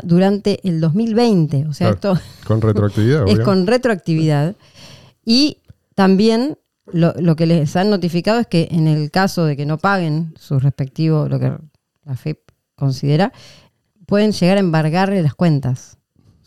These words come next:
Speaker 1: sea, porque legalmente, abro y cierro comillas, la afip tiene,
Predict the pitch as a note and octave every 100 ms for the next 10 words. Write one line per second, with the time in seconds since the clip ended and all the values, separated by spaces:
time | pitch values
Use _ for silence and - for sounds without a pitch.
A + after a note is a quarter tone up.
0 | - C3+ C#3 C#3+ C#3+ - _ _ _ _
1 | D3+ D3+ D3 F#3 G#3 G#3+ G3+ E3 - F#3
2 | - _ _ - D3 D3+ D3 - D#3 C#3+
3 | D3 F#3 F#3 D3+ C#3+ F3+ G#3 _ _ _
4 | _ - D#3 - F#3 - F#3 F3+ F3+ G3
5 | A#3